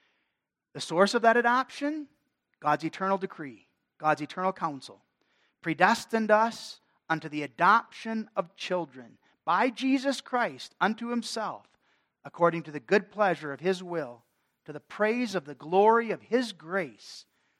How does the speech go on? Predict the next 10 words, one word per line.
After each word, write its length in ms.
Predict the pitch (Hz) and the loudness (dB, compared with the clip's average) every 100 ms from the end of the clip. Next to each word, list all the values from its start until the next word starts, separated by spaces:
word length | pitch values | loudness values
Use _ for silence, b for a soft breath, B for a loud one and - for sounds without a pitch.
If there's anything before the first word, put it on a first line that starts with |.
| _ _ | _ _
wherein 320 | 151 165 160 | -4 -2 -4
he 140 | 156 | -4
hath 200 | 165 143 | -4 -4
made 260 | 151 165 175 | -6 -6 -2
us 240 | 170 - | -4 -4
accepted 840 | 127 - - 190 185 _ 185 180 175 _ _ _ | -14 -14 -6 -4 -4 _ -16 -16 -18 _ _ _
in 140 | 160 156 | -8 -6
the 80 | |
beloved. 580 | 147 147 143 147 139 110 _ _ _ _ _ _ _ - | -6 -8 -6 -6 -6 -10 _ _ _ _ _ _ _ -20
Ephesians 480 | 135 165 170 170 | -4 0 0 -2